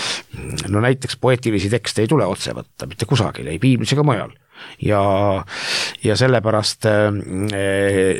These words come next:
esimene, esi-, mida sinu, kuhu sa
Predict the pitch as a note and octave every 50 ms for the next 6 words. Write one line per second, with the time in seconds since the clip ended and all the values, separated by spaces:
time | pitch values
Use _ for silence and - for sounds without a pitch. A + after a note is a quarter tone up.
0 | - D3+ C#3+ D3 B2+ A#2 G#2 G2 F#2 F#2 F#2 F#2+ F#2+ F#2+ F2+ - G#2+ C3+ C3 -
1 | - F#2 D#2+ - - G#2+ G2 F#2 F#2 - - B2 A#2 C3+ F#3 F3+ - E3 C#3 -
2 | - C3 B2+ B2 G#2 - - - - - - - - F3 F3 D3+ B2+ - - A#2